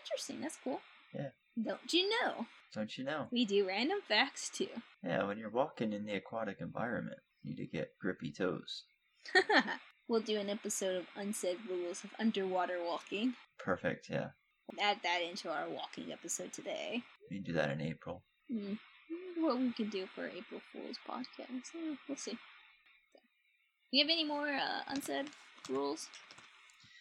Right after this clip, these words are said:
Speaker 2: I don't think I do. I don't do too much walking if I can stand it.
Speaker 1: I still have, uh, one other one that I wanna do, but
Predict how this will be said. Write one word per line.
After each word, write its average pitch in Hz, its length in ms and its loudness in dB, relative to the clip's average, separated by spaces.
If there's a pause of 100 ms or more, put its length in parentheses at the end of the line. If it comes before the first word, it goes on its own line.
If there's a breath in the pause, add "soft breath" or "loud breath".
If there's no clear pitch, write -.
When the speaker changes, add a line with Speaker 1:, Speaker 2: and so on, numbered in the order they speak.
(420 loud breath)
Speaker 2:
I - 40 -4
don't 202 240 -4
think 185 220 -8
I 180 160 0
do. 151 300 2 (260)
I 135 60 -6
don't 143 200 -6
do 131 120 -2
too - 220 -10
much 80 240 -4
walking 101 380 -6
if - 160 -12
I 101 80 -2
can 98 180 -8
stand 107 380 -4
it. - 160 2 (1500)
Speaker 1:
I 214 40 -8
still - 200 -6
have, 190 300 -2
uh, - 240 -10 (120)
one 220 200 2
other 214 200 4
one 202 220 2
that 196 120 0
I 196 60 4
wanna 196 220 -2
do, 202 380 2
but 202 120 -4